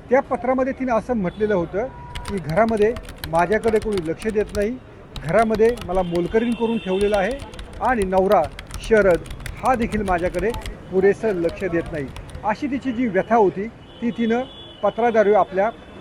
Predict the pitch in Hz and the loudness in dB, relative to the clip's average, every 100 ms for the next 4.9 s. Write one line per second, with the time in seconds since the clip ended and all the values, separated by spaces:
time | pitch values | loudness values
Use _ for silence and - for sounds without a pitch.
0 | - - 156 190 185 214 214 226 185 175 | -18 -14 -2 -2 0 0 0 0 0 0
1 | 170 180 185 180 175 147 - - - - | 2 2 0 -4 -6 -8 -14 -16 -18 -14
2 | - 214 285 269 269 226 285 - 262 220 | 0 2 4 2 4 4 4 0 -4 0
3 | 226 202 185 - 165 - - - - 226 | 0 2 0 -4 -16 -16 -18 -20 -8 0
4 | 226 - 233 202 220 214 202 214 180 | 0 0 0 0 2 2 2 0 -6